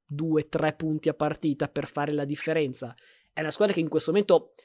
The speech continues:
messo loro e Detroit, sono squadre migliori del loro record. Poi Detroit è anche autolesionista e quindi non si merita niente nella vita.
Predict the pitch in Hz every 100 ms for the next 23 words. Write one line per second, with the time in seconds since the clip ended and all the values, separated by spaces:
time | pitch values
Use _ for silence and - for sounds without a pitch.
0 | _ - 185 180 190 226 226 190 175 202
1 | 208 226 - 170 165 151 - - 170 165
2 | 165 170 175 151 175 165 151 151 151 160
3 | - 117 - - _ _ 180 135 104 131
4 | 143 170 208 214 - 220 190 _ - 156
5 | 156 151 160 151 156 147 143 139 180 -
6 | 180 151 135 151 143 135 143 139 143 143
7 | 143 143 139 156 151 139 143 170 151 -